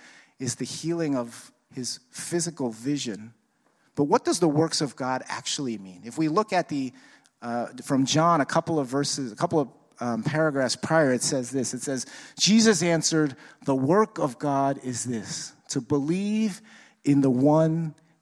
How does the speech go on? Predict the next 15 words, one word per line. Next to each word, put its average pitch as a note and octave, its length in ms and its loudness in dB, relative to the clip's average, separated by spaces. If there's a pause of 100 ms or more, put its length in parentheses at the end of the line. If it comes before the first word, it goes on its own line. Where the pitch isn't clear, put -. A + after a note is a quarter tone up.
he - 180 -8
has A#2 220 -6
sent.'" - 500 -10 (1600)
And E3 100 0
so F3+ 80 6
what A#3 160 6
we A3+ 120 4
see C4 340 2
from E3 380 4
this D#3+ 380 2 (100)
whole G#3 600 0 (920)
miracle, C3 720 0
this C3 220 -6
whole F#3 380 0
story, B2+ 880 0